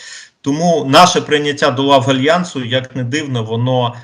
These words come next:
зменшить ризики для всього регіону, оскільки введення таких санкцій, безпрецедентних для Європейського Союзу, е, дуже болючих для них, е,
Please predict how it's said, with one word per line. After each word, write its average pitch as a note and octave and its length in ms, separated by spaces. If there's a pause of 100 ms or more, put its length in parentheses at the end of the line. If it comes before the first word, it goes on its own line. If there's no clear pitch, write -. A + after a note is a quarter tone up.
(100)
зменшить C3+ 600
ризики B2 340
для A#2+ 140
всього A#2+ 300
регіону, B2+ 480
оскільки A#2 380
введення A2+ 580
таких A#2 380
санкцій, G#2+ 480 (680)
безпрецедентних A#2+ 1040
для A#2 120
Європейського A#2 680
Союзу, G2 760 (420)
е, G2+ 40
дуже B2 320
болючих G#2+ 500
для G#2+ 160
них, G2+ 400
е, G2+ 340